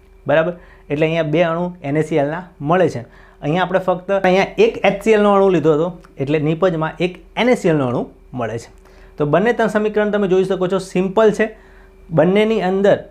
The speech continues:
જે નિપજો મળે છે સરખી છે, ખાલી એની સંખ્યા અલગ અલગ છે. ઓકે, તો આપણે સોડિયમ બાયકાર્બોનેટ કે કાર્બોનેટની પ્રક્રિયા એસિડ સાથે કરીએ છીએ, ત્યારે ક્ષાર, પાણી અને કાર્બન ડાયોક્સાઇડ વાયુ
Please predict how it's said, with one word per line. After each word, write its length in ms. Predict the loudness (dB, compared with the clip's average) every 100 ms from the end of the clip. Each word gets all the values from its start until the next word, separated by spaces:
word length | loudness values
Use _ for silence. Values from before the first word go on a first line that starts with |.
| -12 -4
જે 120 | -2
નિપજો 440 | 0 0 0 0 2
મળે 200 | 0 0
છે 120 | -2
સરખી 440 | -2 -2 0 -2
છે, 120 | -2 -6 -14 -6
ખાલી 260 | -2 -2 -4
એની 140 | -8 -8
સંખ્યા 420 | -8 -8 -8 -6
અલગ 160 | -8 -6
અલગ 240 | -6 -6 -10 -20 -20 -20 -14
છે. 160 | -14 -14 -20 -10
ઓકે, 200 | -6 -4 -6 -10 -4
તો 80 | 0
આપણે 240 | 2 2 -2 -6 -20 -4
સોડિયમ 360 | 0 2 2 -2 -10 -10
બાયકાર્બોનેટ 800 | -4 -2 2 0 2 0 0 -4 -16 -14 -8
કે 80 | -2
કાર્બોનેટની 680 | 0 2 2 2 2 -2 -2
પ્રક્રિયા 440 | -2 0 -2 -4 -12 -20 -20 -8 -2
એસિડ 320 | -2 0 -2
સાથે 160 | -2
કરીએ 320 | 0 -2 -2 -4
છીએ, 220 | -4 -8 -12 -12 -4
ત્યારે 180 | -2 -4
ક્ષાર, 400 | -4 0 2 0 -4 -18 _ _ -2
પાણી 340 | -2 -2 -6 -10 -18 -14
અને 180 | -8 -6 -8 -6
કાર્બન 320 | -6 -4 -8
ડાયોક્સાઇડ 360 | -10 -12 -14 -12
વાયુ 160 | -12